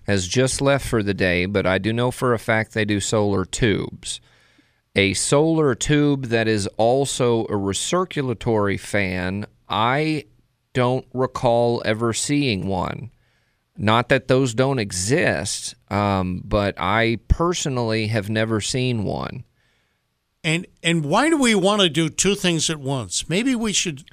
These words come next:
Speaker 1: Well, if it's a small bathroom, some of those fans can take up eight inch by, by sixteen inches, and then the solar tube could be sixteen inches across, and now you've taken up, you know, half of the ceiling if it's a little half bath. What's, how big is this bathroom?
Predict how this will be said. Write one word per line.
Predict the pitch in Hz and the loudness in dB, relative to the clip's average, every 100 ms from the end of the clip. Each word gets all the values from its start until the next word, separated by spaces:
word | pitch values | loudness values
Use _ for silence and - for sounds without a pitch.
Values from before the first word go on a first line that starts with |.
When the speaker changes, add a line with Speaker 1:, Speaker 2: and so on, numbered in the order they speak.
| _ _ | _ _
Speaker 1:
Well, | 117 123 | 2 4
if | 123 165 | 2 0
it's | - | 0
a | 127 | -2
small | - 135 135 123 | 0 2 2 2
bathroom, | 120 120 123 123 95 80 80 95 - | 2 0 -2 -2 -2 -2 -6 -12 -10
some | - 123 | -4 -2
of | 135 | 0
those | 127 107 | 0 -2
fans | - 117 117 113 - | -2 0 0 -2 -4
can | 101 | -6
take | 98 101 - | -2 -2 0
up | 101 87 _ _ _ _ _ _ - | -2 -2 _ _ _ _ _ _ -2
eight | 110 113 | 0 0
inch | 113 107 | 0 -4
by, | - 98 98 92 82 | -2 -2 0 -4 -4
by | 92 | -4
sixteen | 90 123 - - 120 123 | -2 -4 -4 -4 -4 -2
inches, | 123 127 131 131 127 104 | -4 -2 -2 -2 -4 -4
and | 104 | -2
then | 104 101 | 0 -2
the | 98 | -2
solar | - 113 113 113 | 0 0 0 -2
tube | - 110 107 | -2 -2 -2
could | - 107 | -4 -2
be | 101 | -2
sixteen | - 107 - 107 | -2 -4 -4 -4
inches | 107 107 98 | -4 -4 -6
across, | 98 - 104 104 107 - | -8 -2 0 0 -2 -4
and | 92 | -4
now | |
you've | 95 92 | -4 -4
taken | - 98 98 | -4 -4 -2
up, | 98 98 _ _ _ _ _ | -4 -4 _ _ _ _ _
you | - | -12
know, | 87 | -8
half | 95 113 110 - | -2 2 2 -2
of | 98 | -4
the | |
ceiling | 95 117 117 104 95 | -2 0 0 0 -4
if | 98 101 | -6 -4
it's | - | -4
a | 98 | -2
little | 104 92 | -2 -2
half | 92 113 120 - | 0 0 0 0
bath. | 101 92 85 98 - | -2 -2 -4 -6 -2
What's, | 117 - | -2 0
how | 123 127 | 0 0
big | 127 127 | 0 0
is | 120 | 0
this | 110 101 | -2 -2
bathroom? | 110 117 131 - - - | -2 -2 -2 -6 -8 -10